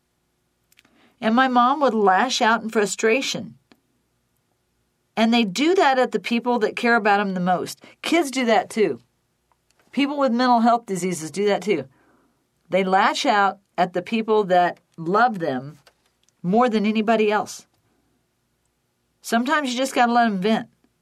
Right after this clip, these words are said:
Sometimes you have to kinda empathize and focus on that person's feelings and,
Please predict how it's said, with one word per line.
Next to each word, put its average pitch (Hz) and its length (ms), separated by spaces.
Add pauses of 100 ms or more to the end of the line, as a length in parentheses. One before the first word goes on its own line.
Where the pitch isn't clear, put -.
(1600)
Sometimes 240 520
you 262 80
have 226 160
to 226 80
kinda 226 260
empathize 190 600
and 160 180 (300)
focus 233 320
on 208 140
that 202 140
person's 214 400
feelings 196 720 (500)
and, 175 600